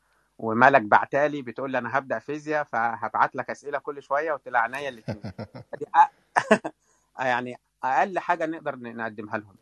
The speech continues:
Speaker 1: وإن شاء الله، إن شاء الله هنعمل لهم مسابقة حلوة في الصيف، بما إنهم هياخدوا الأجازة، وإن شاء الله تعجبهم كلهم يعني. اتفضل يا دكتور وسام.
Speaker 2: جميل جدًا. طيب، نرجع تاني للأبطال اللي شاركوا في ال-، المسابقة. أنا حابب جدًا إن احنا نسمع منهم كلهم، يعني كل اللي،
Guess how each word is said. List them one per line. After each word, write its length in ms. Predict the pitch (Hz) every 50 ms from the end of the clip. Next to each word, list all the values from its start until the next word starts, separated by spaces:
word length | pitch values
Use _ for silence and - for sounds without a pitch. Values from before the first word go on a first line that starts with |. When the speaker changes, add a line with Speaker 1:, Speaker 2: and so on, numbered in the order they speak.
| _
Speaker 1:
وإن 140 | - 107 113
شاء 220 | - - 147 147 147
الله، 200 | 147 147 151 151
إن 80 | 147
شاء 140 | - - 143
الله 220 | 143 147 151 147
هنعمل 280 | 147 139 127 120 123 117
لهم 140 | 131 139 135
مسابقة 280 | 127 - 143 135 131
حلوة 240 | 131 - 147 147 143
في 60 | 135
الصيف، 460 | 127 127 - - - 165 208 - _ _ _ _ _ _ _ _ _
بما 160 | - 107 113
إنهم 200 | 120 127 143 139
هياخدوا 260 | 135 143 147 143 139 127
الأجازة، 560 | 120 120 110 139 156 165 170 190 202 208 - - _ _ _
وإن 520 | 120 110 110 113 110 113 113 110 110 107
شاء 120 | - - 117
الله 120 | 120 120
تعجبهم 440 | - 110 107 110 117 113 117 104 104
كلهم 340 | - 110 104 104 101 - -
يعني. 120 | - - - _ _ _ _ _ _ _ _ _
اتفضل 280 | - - 117 107 110 101
يا 60 | 101
دكتور 240 | 101 - - 104 104
وسام. 220 | - - 107 104 - _ _ _ 113
Speaker 2:
جميل 260 | 107 101 107 101 90
جدًا. 300 | 85 92 76 - 78 - - - - -
طيب، 260 | - 120 98 80 - 95
نرجع 280 | 117 135 143 131 117
تاني 320 | - - 139 151 165 156 135
للأبطال 1000 | 113 101 98 98 95 95 92 90 92 - 95 95 - - - 120 151 170 175 165 - - - -
اللي 320 | 87 82 80 78 80 80 78
شاركوا 380 | - - 98 95 95 - -
في 300 | 85 - - 95 95 90
ال-، 320 | 85 80 80 80 80 73 -
المسابقة. 500 | 78 80 80 - - 107 110 - - 98
أنا 160 | 87 82 80
حابب 320 | - - 107 104 104 92
جدًا 180 | 87 101 98 92
إن 80 | 85 90
احنا 160 | - 90 87
نسمع 260 | 90 - - 82 73
منهم 320 | 78 92 95 85 76 78
كلهم، 440 | 82 - - 92 92 110 113 101 80
يعني 220 | 76 78 76 78 76
كل 200 | - 92 90 90
اللي، 300 | 85 78 76 76 76